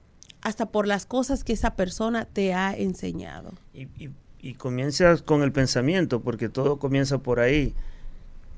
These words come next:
Speaker 2: Como dijo Caroline, si todavía no estás listo para da-, extender la mano,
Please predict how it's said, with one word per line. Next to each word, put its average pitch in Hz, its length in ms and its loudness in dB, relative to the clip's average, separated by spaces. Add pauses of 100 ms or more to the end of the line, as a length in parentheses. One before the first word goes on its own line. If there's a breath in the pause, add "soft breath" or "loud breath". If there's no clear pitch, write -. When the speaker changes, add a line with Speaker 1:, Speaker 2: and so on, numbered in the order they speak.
Speaker 2:
Como 113 200 0
dijo 127 200 0
Caroline, 143 340 6
si 117 200 -2
todavía 120 380 0
no 131 100 4
estás 123 260 2
listo 131 440 0
para 110 260 4
da-, 120 120 2
extender 113 440 0
la 120 80 2
mano, 120 480 0